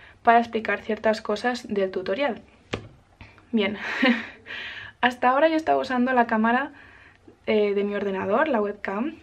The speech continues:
que era una webcam, eh, de estas que no estaban incorporadas en ordenador porque era una cámara de estas de, de, para el ordenador de sobremesa que no tienen cámara. Y el micrófono de esa cámara web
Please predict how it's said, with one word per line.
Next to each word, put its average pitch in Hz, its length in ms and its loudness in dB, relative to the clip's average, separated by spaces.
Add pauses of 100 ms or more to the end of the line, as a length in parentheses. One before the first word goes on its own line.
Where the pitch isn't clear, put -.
(140)
que 214 120 -4
era 208 100 -2
una 208 140 0
webcam, 214 600 -2
eh, 202 220 -2
de 196 100 -4
estas 196 540 -8 (480)
que 214 140 -6
no 202 260 -4
estaban 208 640 -2 (480)
incorporadas 226 640 4
en 240 100 2
ordenador 220 500 0
porque 214 400 0
era 208 140 2
una 214 180 -2
cámara 214 420 0
de 208 80 0
estas 208 360 0
de, 196 420 -4 (420)
de, 185 640 -6 (960)
para 185 280 -4
el 185 100 -6
ordenador 185 380 -4
de 196 100 0
sobremesa 202 600 -4
que 190 100 -8
no 185 100 -6
tienen 185 260 -8
cámara. 226 360 -2 (1000)
Y 285 80 -2
el 311 100 2
micrófono 285 540 2
de 254 80 0
esa 254 180 -2
cámara 226 340 2
web 226 320 0